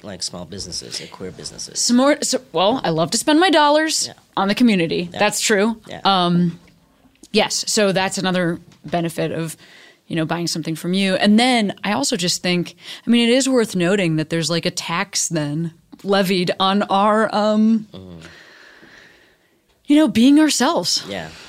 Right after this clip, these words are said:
Speaker 2: And that, that kinda sucks. Like,
Speaker 1: Yeah.
Speaker 2: I, I'm, like, so happy that you figured out how to make that what sounds like pretty affordable for my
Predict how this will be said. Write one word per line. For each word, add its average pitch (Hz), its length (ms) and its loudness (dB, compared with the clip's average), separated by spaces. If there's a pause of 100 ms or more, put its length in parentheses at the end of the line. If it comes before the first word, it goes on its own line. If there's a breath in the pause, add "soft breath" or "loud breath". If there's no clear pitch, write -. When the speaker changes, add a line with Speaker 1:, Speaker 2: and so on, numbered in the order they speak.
(140)
Speaker 2:
And 233 160 4
that, 262 200 2
that 247 140 0
kinda 262 180 2
sucks. - 480 -2
Like, 214 140 2
Speaker 1:
Yeah. 208 100 2
Speaker 2:
I, 226 260 2 (340)
I'm, 208 200 0
like, 202 180 0
so 208 220 0
happy 202 300 -2
that 175 140 -2
you 175 220 -4
figured 175 320 -2
out 170 140 0
how 170 120 -2
to 160 60 -2
make 160 240 -2
that 165 280 -2 (500 soft breath)
what 165 200 -2
sounds 165 260 0
like 156 320 -6 (360)
pretty 175 200 -2
affordable 165 400 -2
for 160 140 -6
my 151 300 -4